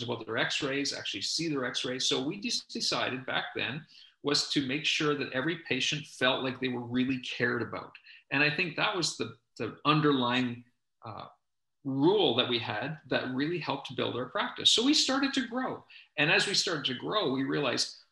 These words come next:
"Holy smokes, we're, we're getting too big for what we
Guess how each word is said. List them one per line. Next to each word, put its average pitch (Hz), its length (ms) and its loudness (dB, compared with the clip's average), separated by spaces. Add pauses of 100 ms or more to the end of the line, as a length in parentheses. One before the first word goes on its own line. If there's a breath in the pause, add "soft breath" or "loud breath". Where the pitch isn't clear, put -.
"Holy 175 300 2
smokes, 156 420 2
we're, 147 240 0
we're 127 140 -4
getting 151 280 0
too 151 220 2 (100)
big 151 240 2
for 120 180 -2
what 120 300 -4
we 120 400 -4